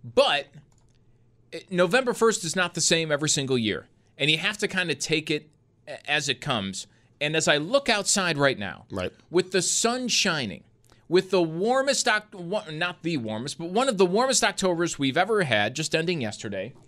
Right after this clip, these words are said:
Speaker 1: there are still green leaves on this tree right behind me. Right now, it's too early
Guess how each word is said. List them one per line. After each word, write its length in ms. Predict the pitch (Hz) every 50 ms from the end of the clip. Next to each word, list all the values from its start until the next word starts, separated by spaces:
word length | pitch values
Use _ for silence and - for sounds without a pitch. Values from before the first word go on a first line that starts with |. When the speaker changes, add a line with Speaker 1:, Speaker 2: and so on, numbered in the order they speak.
| - - - - - - _ _ _ _ _ _ _ -
Speaker 1:
there 100 | 175 202
are 80 | 208 202
still 280 | - - - 254 262 233
green 560 | 170 - - 180 185 220 262 294 285 262 247
leaves 360 | 262 285 269 240 202 165 165 185
on 160 | 180 185 185
this 200 | 185 175 - -
tree 520 | - - - 254 269 247 170 208 185 78 110 123
right 240 | 160 196 226 226 -
behind 360 | 202 180 208 240 254 202 117
me. 180 | 87 - - - - - - - - - - - - - - - - - - - - - - - - - - - - - - -
Right 460 | 170 202 214 269 302 311 302 277 -
now, 480 | 240 277 277 269 247 214 180 151 143 - - _ -
it's 300 | 185 190 190 190 - -
too 580 | - - - - - 247 269 269 254 254 214 - -
early 680 | 226 226 226 226 208 180 156 135 127 123 120 113 120